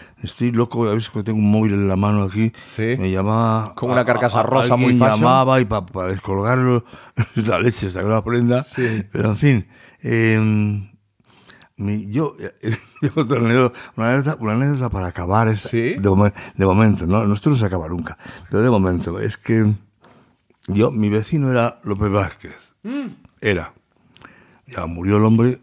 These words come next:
Speaker 1: y, y cuando, cuando yo estaba, cuando estaba nominado a, nominado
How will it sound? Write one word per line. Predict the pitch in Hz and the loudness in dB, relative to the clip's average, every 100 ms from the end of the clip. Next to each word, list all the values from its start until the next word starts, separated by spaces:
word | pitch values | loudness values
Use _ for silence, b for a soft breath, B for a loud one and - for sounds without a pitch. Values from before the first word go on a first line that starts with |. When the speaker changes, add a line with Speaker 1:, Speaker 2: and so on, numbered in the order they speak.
| - | -6
Speaker 1:
y, | 92 90 92 92 92 90 90 _ b b b b b _ - | 0 2 4 4 4 2 -2 _ b b b b b _ -10
y | 101 | -4
cuando, | 123 120 120 117 113 - | 0 2 2 0 -2 -12
cuando | 113 110 110 117 | -8 -6 -6 -8
yo | 123 143 | -8 -8
estaba, | - 139 127 123 123 117 113 107 _ b b b b | -8 -4 0 2 2 0 -2 -8 _ b b b b
cuando | 95 95 | -10 -6
estaba | 120 143 | -4 -2
nominado | 127 107 101 113 110 95 - | 0 0 2 2 2 0 -4
a, | - 92 90 - | -4 -4 -4 -2
nominado | 107 113 95 101 92 80 82 | 2 4 4 4 2 -4 -14